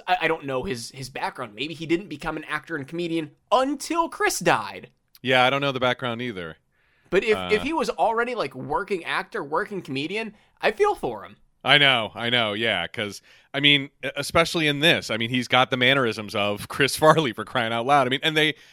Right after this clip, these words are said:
Speaker 2: they're, like, identical. They could be twins. I mean, it, it's just so crazy how much he looks like his brother.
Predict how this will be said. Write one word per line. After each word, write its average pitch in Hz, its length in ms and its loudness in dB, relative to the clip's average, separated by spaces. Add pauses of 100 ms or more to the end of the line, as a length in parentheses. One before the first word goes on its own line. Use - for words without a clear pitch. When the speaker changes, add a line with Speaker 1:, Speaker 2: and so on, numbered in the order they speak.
(140)
Speaker 2:
they're, 180 140 8
like, 175 160 8
identical. 160 480 4
They 101 80 -6
could 147 120 0
be 139 60 2
twins. 131 640 -2
I 110 120 -8
mean, 113 180 -6
it, 110 180 -4
it's 117 200 -8
just - 260 -6
so 123 180 4
crazy 123 380 -2
how 104 160 -2
much 104 200 -8
he 107 120 -8
looks 101 260 -6
like 95 380 -4 (320)
his 110 160 -8
brother. 123 500 4